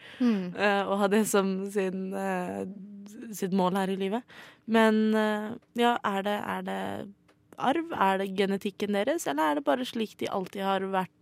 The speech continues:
Speaker 2: brukt? Er det slik de alltid er oppdratt til å tro at de skal eksistere?
Speaker 1: Ja.
Speaker 2: Mm.
Speaker 1: Nei, det er det. Og så er det en ting til da, som er veldig sånn opp i dagen, eh,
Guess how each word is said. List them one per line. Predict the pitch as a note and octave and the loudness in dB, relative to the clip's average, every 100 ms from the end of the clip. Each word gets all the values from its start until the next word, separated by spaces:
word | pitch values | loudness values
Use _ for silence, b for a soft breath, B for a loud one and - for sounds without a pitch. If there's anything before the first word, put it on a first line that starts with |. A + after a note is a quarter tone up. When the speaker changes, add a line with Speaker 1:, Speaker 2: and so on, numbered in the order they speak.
| _ - | _ -16
Speaker 2:
brukt? | G3 F3 E3+ - - | -10 -10 -10 -12 -10
Er | - | -8
det | F#3+ F#3 | -8 -6
slik | F#3+ - | -8 -8
de | F#3+ | -6
alltid | F3 D#3+ - | -4 -4 -4
er | F3+ F3 F3 - - F3 F3 | -2 -2 -4 -4 -2 -4 -6
oppdratt | - - F3+ - | -12 -10 -10 -8
til | F#3 | -8
å | F#3 | -6
tro | - F3 | -4 -4
at | E3 | -4
de | F#3 F3 | -6 -10
skal | - F#3 F3+ | -8 -6 -6
eksistere? | F3+ F#3 G3 F#3 - _ - | -6 -10 -8 -10 -10 _ -2
Speaker 1:
Ja. | B3 G#3+ - _ | 0 0 -2 _
Speaker 2:
Mm. | - G3 E3 F#3+ | -6 -4 -4 -4
Speaker 1:
Nei, | C4 B3+ | 0 2
det | |
er | C4 | 2
det. | A3+ G#3 - | 4 2 2
Og | B3 | 0
så | C4 | 2
er | |
det | B3 - | 2 2
en | A3+ A3 | 0 0
ting | G#3+ G3 | -2 -4
til | G3 F3+ | -4 -2
da, | F#3+ G3 | -2 -2
som | G#3+ | -2
er | G#3 | 0
veldig | G3 F#3+ E3+ | -2 -2 -6
sånn | F#3 F3+ | -6 -6
opp | F#3 F#3 | -6 -6
i | |
dagen, | F3+ E3+ D#3+ D#3 E3+ - - | -4 -4 -4 -6 -8 -14 -8
eh, | F#3+ F3 E3+ | -4 -4 -4